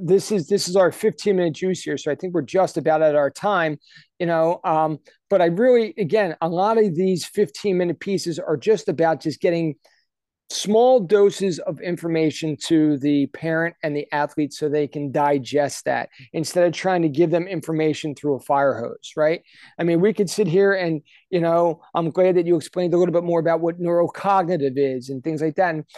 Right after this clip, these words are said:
so we gotta be careful sometimes when we use a bigger word, you know, and we just gotta break it down for the,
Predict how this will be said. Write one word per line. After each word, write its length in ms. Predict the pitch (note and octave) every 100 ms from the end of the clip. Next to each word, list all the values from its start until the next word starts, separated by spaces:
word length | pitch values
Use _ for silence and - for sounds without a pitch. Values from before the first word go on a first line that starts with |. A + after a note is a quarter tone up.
| -
so 120 | -
we 100 | B3
gotta 120 | A#3+
be 100 | A3+
careful 360 | G#3 A#3 A3+ G#3
sometimes 360 | G#3+ G#3+ G#3+ F#3+
when 60 |
we 80 | G3+
use 180 | G3 G3
a 60 |
bigger 260 | E3 F#3 G#3
word, 400 | G3 D#3 E3 F#3+ - _
you 100 | D#3+
know, 120 | E3
and 100 | E3+
we 60 | F3+
just 180 | F3 -
gotta 240 | F3+ D#3 F#3+
break 340 | D#3+ F#3 F3
it 100 | F3+
down 240 | F#3 F#3 E3+
for 160 | E3+
the, 220 | E3 D#3+